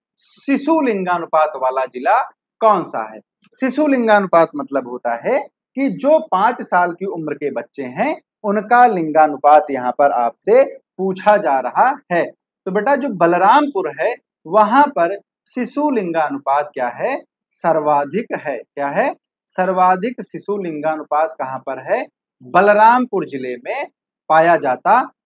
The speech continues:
है, ठीक है। यहां पर अगर आप देखें तो उत्तर प्रदेश में शिशु लिंगानुपात कितना है? नौ सौ दो है। दो हज़ार एक की जनगणना में ये क्या था? नौ सौ सोलह था। तो मतलब लिंगानुपात, शिशु लिंगानुपात हमारा क्या हुआ है?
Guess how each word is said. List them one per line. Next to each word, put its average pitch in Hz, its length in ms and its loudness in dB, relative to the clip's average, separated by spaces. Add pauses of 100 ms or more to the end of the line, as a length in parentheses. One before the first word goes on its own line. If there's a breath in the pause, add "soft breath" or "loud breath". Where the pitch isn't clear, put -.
(100)
है, 175 220 0
ठीक - 460 -6
है। 151 180 -2 (160)
यहां 220 320 4
पर 254 160 4
अगर 190 180 2
आप 160 140 2
देखें 214 420 0 (380)
तो 302 360 2 (300)
उत्तर 233 340 4
प्रदेश 233 460 2
में 240 140 -4
शिशु 233 320 -8
लिंगानुपात 214 640 0
कितना 190 280 -4
है? 190 260 -2
नौ 139 220 -8
सौ 226 240 0 (460)
दो 180 400 2
है। 214 240 0 (420)
दो 233 200 0
हज़ार 247 380 2
एक 247 280 2
की 240 140 -8
जनगणना 220 500 0
में 214 140 -8
ये 190 100 -6
क्या 151 220 -4
था? 190 200 -6
नौ 135 220 -8
सौ 214 260 -4 (380)
सोलह 170 580 -2
था। 101 220 -16 (340)
तो 196 60 -2
मतलब 214 460 -2
लिंगानुपात, 185 760 -2
शिशु 196 320 -8
लिंगानुपात 151 680 -6
हमारा 127 280 -6
क्या 147 200 -8
हुआ 123 280 -8
है? 185 220 -4